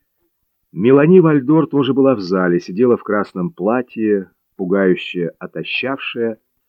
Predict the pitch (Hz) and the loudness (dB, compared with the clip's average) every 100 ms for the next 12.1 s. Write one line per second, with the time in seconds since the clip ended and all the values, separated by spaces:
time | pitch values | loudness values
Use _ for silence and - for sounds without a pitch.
0 | _ _ _ _ - 90 135 117 175 180 | _ _ _ _ -14 -2 0 2 2 2
1 | 165 101 85 107 107 92 98 92 - 101 | 2 0 -2 0 0 0 -2 -4 -8 -8
2 | - 107 117 165 139 147 131 135 127 - | -4 -2 -2 -2 -4 -6 0 2 2 -2
3 | _ _ _ _ - 104 113 98 95 82 | _ _ _ _ -8 -4 0 2 0 0
4 | 110 127 113 104 - 82 73 _ _ _ | 0 0 -2 -6 -6 -8 -8 _ _ _
5 | _ _ _ _ _ _ _ _ _ _ | _ _ _ _ _ _ _ _ _ _
6 | _ _ _ - 139 185 - 151 131 147 | _ _ _ -8 -2 -2 -2 -4 -2 -2
7 | - 131 - 139 127 123 120 110 95 92 | -4 -8 -4 0 0 0 0 0 0 -2
8 | - 160 147 143 - 107 107 107 127 135 | 0 0 0 -2 -6 -8 -6 -2 0 0
9 | - 117 104 - 104 90 - 135 135 117 | -2 -4 -6 -2 -2 -2 -4 -8 -6 -8
10 | 92 92 87 82 117 98 85 87 80 131 | -6 -2 -2 -2 -4 -6 -8 -8 -4 -2
11 | 151 - 139 135 - 127 131 123 120 117 | -2 -4 -8 -8 -8 -12 -10 -8 -6 -6
12 | - | -8